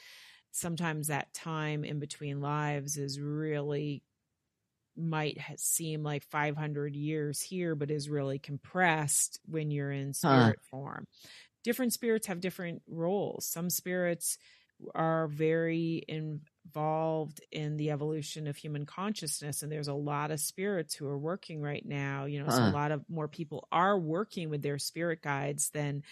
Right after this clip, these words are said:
Speaker 1: you know, in a very, very long time. I won't say forever, because I think that psychic consciousness is on a pendulum swing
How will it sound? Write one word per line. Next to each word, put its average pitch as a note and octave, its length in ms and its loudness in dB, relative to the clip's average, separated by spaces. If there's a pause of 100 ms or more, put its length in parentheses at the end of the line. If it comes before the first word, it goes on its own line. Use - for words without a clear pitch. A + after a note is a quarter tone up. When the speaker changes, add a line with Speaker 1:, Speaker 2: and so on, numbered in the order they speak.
(360)
Speaker 1:
you E3+ 120 -4
know, D#3 260 2
in D#3 300 0 (480)
a E3 120 2
very, E3+ 380 4
very D3+ 280 2
long C#3+ 260 -2
time. C#3+ 240 -4
I D3+ 100 2
won't E3 240 -2
say D3+ 220 0
forever, D3 440 -2
because D3 280 -6
I D3 120 2
think D3+ 360 -6
that C#3 280 -2 (960)
psychic F3 380 0
consciousness D#3 800 -2
is D3 220 0
on D3+ 220 -4
a C#3+ 40 -2
pendulum C#3 640 -4
swing - 540 -6